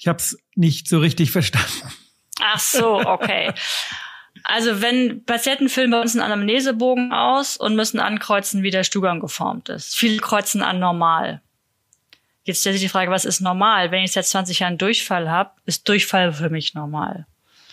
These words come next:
Speaker 2: Und wenn man das dann hinterfragt und fragt, was heißt denn für Sie normal, dann zucken viele mit den Schultern und wissen gar nicht, was sie sagen sollen. Und dann ist es manchmal ganz hilfreich, diese,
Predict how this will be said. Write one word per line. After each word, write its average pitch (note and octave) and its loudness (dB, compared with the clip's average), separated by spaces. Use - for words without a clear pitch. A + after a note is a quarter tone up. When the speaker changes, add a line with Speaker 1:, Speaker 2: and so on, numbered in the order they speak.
Speaker 2:
Und F3 -2
wenn F3+ 2
man F3+ 2
das F3 0
dann F3 0
hinterfragt F#3 0
und F#3+ -2
fragt, - -2
was E3+ 0
heißt B3+ 0
denn G#3+ 2
für F3 -2
Sie D#3+ -4
normal, D#3 0
dann F#3+ 0
zucken A#3 2
viele A3+ 4
mit G#3+ 2
den F3+ 0
Schultern A#3+ 2
und F#3+ 2
wissen F#3+ 0
gar F3+ 4
nicht, E3+ -4
was D#3+ -2
sie E3 -4
sagen E3 0
sollen. F3 -6
Und F3 -2
dann F#3 4
ist A3+ 2
es A3 0
manchmal G3+ 2
ganz F3+ 0
hilfreich, B3+ 2
diese, G3 2